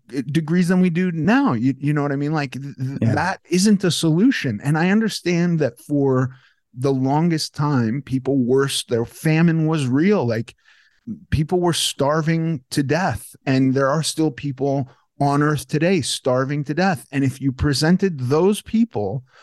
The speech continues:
Speaker 1: with, you know, enough money and, uh, you know, every single store and shop and every point of exchange that they had in their lives was providing them with cheap,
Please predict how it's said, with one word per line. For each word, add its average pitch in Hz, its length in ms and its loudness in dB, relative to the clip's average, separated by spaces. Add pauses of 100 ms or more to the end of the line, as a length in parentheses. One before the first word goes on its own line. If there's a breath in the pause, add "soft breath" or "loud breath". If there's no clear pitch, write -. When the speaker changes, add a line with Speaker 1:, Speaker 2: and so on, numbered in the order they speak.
(140 soft breath)
Speaker 1:
with, 156 500 0 (440 soft breath)
you 151 120 2
know, 139 320 0 (500)
enough 143 380 0
money 165 560 0
and, 127 540 0 (120)
uh, 78 380 -18 (360)
you 156 140 0
know, 117 220 0
every 156 300 0
single 156 340 0
store 147 800 0
and 127 180 -2
shop 165 400 -2
and 123 120 0
every 147 340 -2
point 170 460 -2
of 139 100 -2
exchange 147 600 0
that 127 120 -6
they 127 140 0
had 135 240 0
in 135 60 0
their 123 160 0
lives 131 420 -2
was 123 180 -2
providing 127 560 -2
them 123 160 2
with 113 200 -4
cheap, - 360 -2